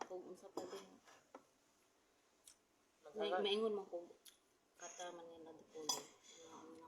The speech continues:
Speaker 1: kog tiguwang, bahala siya diya. Lisod pod.
Speaker 2: Sabi na ko, <clears throat> nag-, ay, kaluyan ka niya. Magpaabot ako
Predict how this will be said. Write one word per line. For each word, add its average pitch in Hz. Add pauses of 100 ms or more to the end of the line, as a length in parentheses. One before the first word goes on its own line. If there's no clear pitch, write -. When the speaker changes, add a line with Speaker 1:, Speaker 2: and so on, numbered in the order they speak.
Speaker 1:
kog -
tiguwang, 165
bahala -
siya -
diya. 170 (220)
Lisod 190 (160)
pod. 170 (720)
Speaker 2:
Sabi 160
na 165
ko, 156 (720)
<clears throat> -
nag-, 165
ay, 190 (480)
kaluyan 165
ka 165
niya. 175 (500)
Magpaabot 160
ako 185